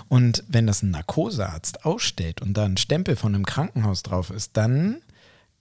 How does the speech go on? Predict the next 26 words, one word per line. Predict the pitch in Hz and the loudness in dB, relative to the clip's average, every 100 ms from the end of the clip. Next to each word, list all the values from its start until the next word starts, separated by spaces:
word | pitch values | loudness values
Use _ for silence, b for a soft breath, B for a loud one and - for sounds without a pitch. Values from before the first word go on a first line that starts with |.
| - | -6
sollte | - 107 98 | 0 0 0
ich | 98 | -4
das | 104 - | -4 -2
vielleicht | 101 92 90 110 | -2 -2 0 -2
doch | - | 0
glauben, | - 80 71 73 69 | -4 -4 -6 -10 -8
was | 76 | -8
der | - 85 | -6 -6
da | 73 | -8
aufgeschrieben | - - - - - - 73 | -10 -10 -10 -10 -10 -12 -12
hat. | - - _ _ | -12 -18 _ _
Es | 117 117 117 | -2 0 2
wäre | 147 160 | 2 2
interessant | 151 139 135 165 170 | 0 0 2 2 2
zu | 143 | 2
wissen, | 135 123 | 2 4
was | 143 | 2
denn | - 123 | 4 4
da | 104 | 4
draufsteht, | 110 117 - 92 87 | 2 0 -2 -4 -4
was | 92 - | -4 -4
die | 107 | -2
denn | 107 | 0
da | 101 | 0
draufgeschrieben | 98 113 - - 90 80 78 85 | 0 0 -2 -2 -4 -4 -6 -4
haben. | 104 113 92 139 | -2 -2 -2 -6